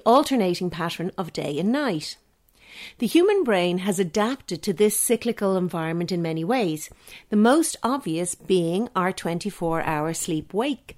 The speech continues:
cycle. Your body temperature and some hormone secretions also follow a circadian rhythm. Cycles of various durations are found throughout the nervous system and in almost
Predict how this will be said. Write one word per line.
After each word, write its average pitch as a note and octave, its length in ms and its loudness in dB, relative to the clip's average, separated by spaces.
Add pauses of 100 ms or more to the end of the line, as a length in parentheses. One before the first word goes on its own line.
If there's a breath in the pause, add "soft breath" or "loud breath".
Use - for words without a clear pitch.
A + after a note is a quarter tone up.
(160 soft breath)
cycle. - 540 -8 (240 loud breath)
Your B3+ 100 0
body C#4+ 300 4
temperature G#3+ 520 2
and G#3 140 4
some G#3 200 0
hormone G#3+ 560 2
secretions F3+ 600 -4 (100)
also B3+ 420 2
follow D#3 340 -4
a - 100 -8
circadian D#3+ 760 -4
rhythm. E3 340 -4 (760 loud breath)
Cycles F4 720 4
of G3+ 220 2
various B3+ 460 2
durations F#3 580 0
are F#3 60 -2
found F#3 280 0
throughout G#3+ 360 2
the C4+ 80 -4
nervous F3 360 -2
system F3+ 460 -6
and G#3 260 0
in A3+ 180 2
almost B3 560 2